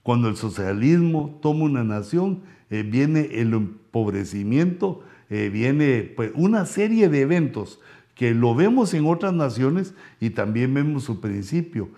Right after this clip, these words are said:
eh, en Estados Unidos, ya que el Islam y el socialismo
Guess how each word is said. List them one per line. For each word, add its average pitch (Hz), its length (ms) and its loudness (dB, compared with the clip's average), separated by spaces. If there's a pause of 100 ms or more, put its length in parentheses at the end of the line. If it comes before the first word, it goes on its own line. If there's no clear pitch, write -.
(200)
eh, 104 220 -4
en 107 160 -2
Estados 120 460 0
Unidos, 104 580 -4 (100)
ya 131 280 -2
que 147 320 -2 (240)
el 110 200 0
Islam 107 440 0
y 185 60 2
el 175 100 2
socialismo 110 800 -2